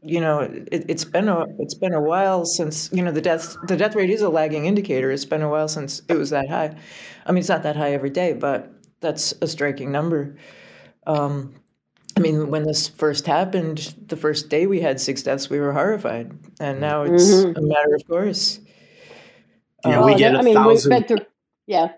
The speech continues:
Speaker 2: I was gonna say we've
Speaker 3: a
Speaker 2: been through
Speaker 3: thousand
Speaker 2: period,
Speaker 3: deaths.
Speaker 2: periods of where you get, like, you know, multi-, hundreds of deaths a day. Um, we, we reached that point, more over a hundred deaths in, in Suffolk last year. I
Speaker 1: Yeah.
Speaker 2: mean, um, I was looking at how the first three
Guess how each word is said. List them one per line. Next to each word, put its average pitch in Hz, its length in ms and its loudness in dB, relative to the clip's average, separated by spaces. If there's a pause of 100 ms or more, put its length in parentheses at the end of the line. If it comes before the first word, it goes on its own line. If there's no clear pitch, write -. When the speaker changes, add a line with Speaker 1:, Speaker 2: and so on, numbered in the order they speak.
Speaker 2:
I 208 100 0
was 208 120 2
gonna 220 80 4
say 240 140 4
we've 214 100 6
Speaker 3:
a - 20 2
Speaker 2:
been 226 100 6
through 254 80 6
Speaker 3:
thousand - 240 6
Speaker 2:
period, 466 240 6
Speaker 3:
deaths. - 200 4
Speaker 2:
periods - 400 2
of 196 140 -2
where 190 160 2
you 185 180 6
get, 180 240 2
like, 170 200 -2
you 180 100 -2
know, 160 120 4 (880)
multi-, 208 440 2
hundreds 220 420 4
of 151 140 0
deaths 151 320 2
a 160 40 -4
day. 156 380 0
Um, 160 420 0
we, 175 220 2
we 175 220 6
reached 190 320 0
that 208 240 4
point, 165 360 4
more 196 300 4
over 190 240 6
a 156 60 2
hundred 165 340 2
deaths 156 380 0
in, 160 120 -8 (140)
in 147 160 -10
Suffolk - 380 -2
last 160 320 4
year. 175 320 -2 (560)
I - 60 -2
Speaker 1:
Yeah. 165 100 8
Speaker 2:
mean, 160 280 6
um, 160 420 4 (560)
I 208 80 -2
was 233 180 4
looking 302 220 8
at 226 100 8
how 226 180 6
the 196 120 -4
first 294 380 -4
three 233 360 -2